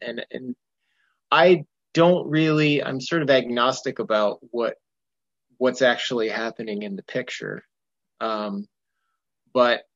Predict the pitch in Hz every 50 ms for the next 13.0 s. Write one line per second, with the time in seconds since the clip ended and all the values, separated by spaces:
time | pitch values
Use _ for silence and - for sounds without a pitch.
0 | _ _ - - - _ - 143 127 - - 139 131 127 127 127 117 - - -
1 | 135 131 131 127 131 127 123 117 120 120 120 120 117 113 110 101 - - - _
2 | - 123 117 110 107 104 104 101 104 104 - _ _ _ _ _ _ _ - _
3 | _ _ _ _ - 131 135 135 131 123 120 113 - - 113 107 101 - - -
4 | 156 - - - - _ _ _ - - 143 139 147 160 156 156 - 151 156 151
5 | 151 143 139 135 135 139 127 123 120 117 110 127 120 117 - - - _ _ _
6 | _ _ _ _ _ - 147 143 143 - 131 120 - - 156 151 147 147 147 139
7 | 139 135 - - 127 120 123 127 123 123 117 - - _ _ _ _ _ _ _
8 | _ _ _ _ _ _ _ _ _ _ - 131 131 - 143 127 147 160 170 170
9 | 165 143 139 131 110 110 - 147 131 123 113 - - - - - 143 139 131 127
10 | 127 123 120 117 113 - - 110 - - 123 117 117 110 110 117 110 104 107 107
11 | - - - - 110 107 107 110 110 107 104 104 101 98 101 101 _ _ - 120
12 | 113 110 110 107 104 104 - _ _ _ _ - 123 113 - - - - -